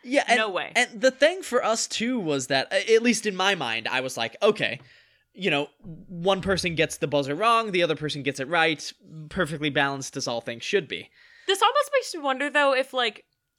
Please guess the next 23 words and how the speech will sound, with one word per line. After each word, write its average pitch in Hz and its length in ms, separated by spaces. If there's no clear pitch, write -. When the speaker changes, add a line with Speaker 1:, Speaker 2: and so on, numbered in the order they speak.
Speaker 2:
this 262 240
really 262 300
wasn't 190 400
a 170 80
producer-controlled 165 1040
thing. - 220
You 160 80
know 175 80
what 196 80
I 170 140
Speaker 1:
I, 185 40
Speaker 2:
mean? 180 100
Speaker 1:
I, 160 140
Speaker 2:
If 175 140
they 214 60
Speaker 1:
I 208 40
Speaker 2:
were 147 80
Speaker 1:
think 196 120
it - 40
Speaker 2:
literally, 196 160
Speaker 1:
probably 143 220
Speaker 2:
like, 123 80
Speaker 1:
wasn't. 117 380